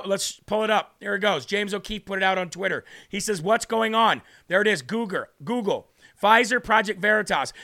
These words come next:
It looks like the results below are quickly changing. If this topic is new, it can sometimes take a reli-, take for, time for reliable sources to publish the information. They're silencing him. They're censoring him. They're doing whatever they can to,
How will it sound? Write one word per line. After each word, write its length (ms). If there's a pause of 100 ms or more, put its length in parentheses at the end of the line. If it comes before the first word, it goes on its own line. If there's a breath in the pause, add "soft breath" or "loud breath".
It 80
looks 260
like 200
the 60
results 360
below 240
are 100
quickly 320
changing. 440 (180 loud breath)
If 120
this 120
topic 380
is 120
new, 160
it 120
can 100
sometimes 460
take 240
a 40
reli-, 340 (300 loud breath)
take 240
for, 220
time 280
for 120
reliable 420
sources 380
to 100
publish 360
the 100
information. 580 (240 loud breath)
They're 120
silencing 560
him. 120 (260 loud breath)
They're 100
censoring 560
him. 160 (260 loud breath)
They're 120
doing 280
whatever 240
they 140
can 400 (160 loud breath)
to, 160